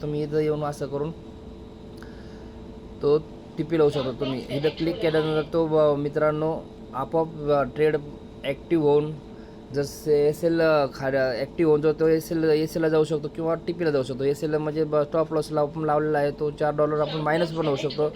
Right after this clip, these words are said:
आणि ज्यावेळेस टीपी हिट होतो त्यावेळेस आपण तो, अ, दहा डॉलर आपण प्रॉफिटमध्ये राहू शकतो. हे झालं मित्रांनो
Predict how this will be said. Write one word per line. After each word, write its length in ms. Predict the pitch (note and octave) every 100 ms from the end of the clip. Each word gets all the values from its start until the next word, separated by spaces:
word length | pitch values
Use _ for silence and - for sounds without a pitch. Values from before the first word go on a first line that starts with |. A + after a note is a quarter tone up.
| G#2 - - -
आणि 100 | C3
ज्यावेळेस 300 | D3+ D3+ -
टीपी 180 | F3
हिट 180 | F3+ D#3
होतो 180 | C#3+ D3
त्यावेळेस 380 | D#3 D#3 D#3 D#3
आपण 240 | D3 D#3
तो, 240 | C#3+ E3 G3 - - - - - - - - - -
अ, 220 | C3+ C3+
दहा 260 | C#3 D3+
डॉलर 280 | D#3+ D#3 D3+
आपण 240 | D3+ D#3 F3
प्रॉफिटमध्ये 560 | F3+ F3+ E3+ D#3 C#3
राहू 140 | B2+ A#2+
शकतो. 260 | A#2+ B2
हे 240 | A#2 B2 D3+
झालं 240 | D#3 D3+
मित्रांनो 580 | D3+ D3 D3+ D3+ D#3